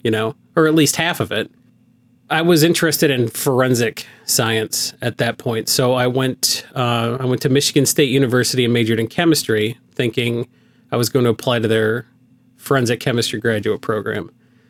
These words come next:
And that did not end up happening, um, but I still got the, the chemistry and degree from Michigan State. And, uh, so I guess having a,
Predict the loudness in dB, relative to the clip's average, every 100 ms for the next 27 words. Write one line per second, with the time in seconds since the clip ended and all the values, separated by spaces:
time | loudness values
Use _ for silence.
0 | _ _ _ _ -4 -2 0 0 0 0
1 | 0 0 0 -2 -2 -4 -4 -6 -6 -10
2 | _ _ -6 -4 -6 -12 -20 _ -2 0
3 | 0 0 0 0 0 0 0 0 -2 0
4 | 0 0 2 2 0 -2 -6 -6 -2 0
5 | 0 0 0 0 -2 -2 0 0 0 -4
6 | -4 -2 -2 -4 -2 -2 -4 -8 -20 -20
7 | -20 _ _ -20 -14 -4 0 2 2 2
8 | 0 0 -2 0 0 0 -4 -4 -6 -2
9 | -2 2 4 6 4 2 -2